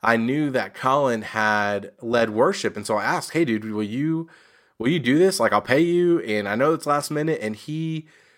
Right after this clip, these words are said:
knocked it out of the park. The, the way that he leads worship and the way that he connects with students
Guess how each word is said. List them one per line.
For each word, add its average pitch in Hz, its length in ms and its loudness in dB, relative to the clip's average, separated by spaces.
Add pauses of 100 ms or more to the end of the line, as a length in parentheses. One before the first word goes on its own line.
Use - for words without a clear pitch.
(180)
knocked 131 560 -2
it 107 120 -2
out 117 180 -4
of 110 60 -2
the 101 80 -4
park. 120 480 -2
The, 120 280 -2
the 131 160 -2
way 127 400 0
that 160 100 -10
he 151 300 -8
leads 123 400 -4
worship 104 580 -4 (680)
and 123 160 2
the 123 60 4
way 123 240 4
that 160 140 -2
he 139 80 -6
connects 117 500 -6
with 107 100 -6
students - 760 -8